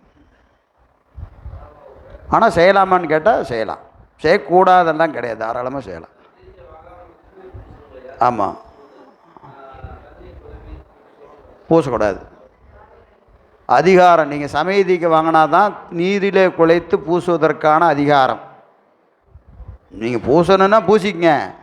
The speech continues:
as per law. சரிங்களா? பூசுனா தப்பான்னு கேட்டா, ஆசைப்படுறீங்க, பூசுங்க. பூசியாவது அந்த ஆசை வந்து,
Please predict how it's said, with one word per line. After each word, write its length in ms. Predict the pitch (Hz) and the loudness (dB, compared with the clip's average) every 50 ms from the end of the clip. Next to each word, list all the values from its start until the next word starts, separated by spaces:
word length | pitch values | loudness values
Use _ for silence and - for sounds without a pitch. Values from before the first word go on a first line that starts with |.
| - _ _ - - - 147 | -20 _ _ -20 -14 -6 -2
as 360 | 139 143 156 180 196 - - - | 0 2 4 4 2 2 0 0
per 160 | 196 190 175 | 2 2 2
law. 360 | 165 156 147 143 151 160 165 151 - - - - - _ _ _ _ _ _ _ _ _ _ _ _ _ _ _ _ _ _ - | 0 -2 0 2 4 4 4 2 0 -6 -14 -20 -20 _ _ _ _ _ _ _ _ _ _ _ _ _ _ _ _ _ _ -4
சரிங்களா? 320 | 156 147 156 156 160 156 143 127 110 - - | -2 -2 0 2 2 2 2 0 -2 0 2
பூசுனா 460 | 190 214 180 180 196 196 190 190 170 | 2 2 2 2 2 0 2 2 0
தப்பான்னு 300 | 165 - - 185 180 180 | 0 2 2 0 2 0
கேட்டா, 300 | 160 160 156 180 214 233 - - - - - | -2 0 2 2 2 2 0 -6 -14 -14 -10
ஆசைப்படுறீங்க, 680 | - 98 143 175 180 202 185 160 175 170 165 175 175 190 190 190 | -2 0 0 2 2 2 2 2 0 2 2 2 2 2 0 2
பூசுங்க. 420 | 170 180 185 139 160 160 165 156 151 - | 2 2 2 0 0 2 2 2 2 2
பூசியாவது 560 | 160 190 190 - 190 180 175 180 190 202 196 | 0 0 2 2 4 4 6 6 6 4 4
அந்த 200 | 202 185 170 165 | 4 4 4 2
ஆசை 300 | 160 147 165 190 156 180 | 2 2 0 0 0 -2
வந்து, 420 | 180 170 160 160 170 175 170 147 | -2 -2 -2 -2 0 0 0 0